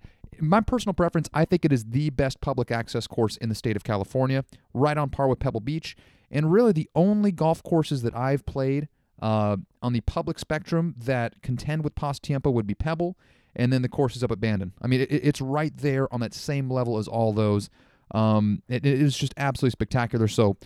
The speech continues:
uh, again, long story short, Pasatiempo gonna be on your television for the three days following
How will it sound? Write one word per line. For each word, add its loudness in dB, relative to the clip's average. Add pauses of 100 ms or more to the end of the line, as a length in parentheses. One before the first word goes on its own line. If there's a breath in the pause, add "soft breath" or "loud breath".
(340 soft breath)
uh, 2
again, 2 (160)
long 4
story 4
short, 4 (260)
Pasatiempo 2 (380)
gonna 0
be -2 (120)
on 2
your 2
television 0 (280 soft breath)
for -4
the -4
three 2
days 4
following -4